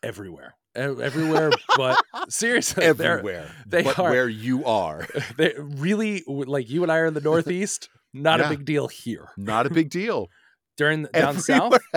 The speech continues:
Speaker 2: else.
Speaker 1: like, my, my, my wife's from Georgia. The South,
Speaker 2: Uh-huh.
Speaker 1: riddled with feral pigs. They are everywhere, especially, like, in Texas. And the issue with them is, is, so pigs are insanely intelligent.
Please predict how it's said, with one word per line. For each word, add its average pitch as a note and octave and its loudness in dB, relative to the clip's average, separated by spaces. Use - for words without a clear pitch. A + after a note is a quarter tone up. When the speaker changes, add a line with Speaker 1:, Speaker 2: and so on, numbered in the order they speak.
Speaker 2:
else. - -4
Speaker 1:
like, C#3 -2
my, D3 -2
my, B2+ -4
my A2 -6
wife's G2+ -6
from A#2+ -10
Georgia. B2 -2
The G#2 -10
South, C#3+ 2
Speaker 2:
Uh-huh. G#2 -6
Speaker 1:
riddled C3 0
with B2 -6
feral F2+ -8
pigs. - -20
They A2+ -4
are A2 -4
everywhere, A2 -6
especially, D3+ -4
like, C3+ -2
in G#2 -8
Texas. G#2+ -8
And C#3 -4
the D#3 -4
issue G#3 -2
with D#3+ -4
them B2 -6
is, G2+ -8
is, A2 -4
so A2+ -12
pigs F3+ -6
are G2+ -2
insanely G2 -8
intelligent. - -20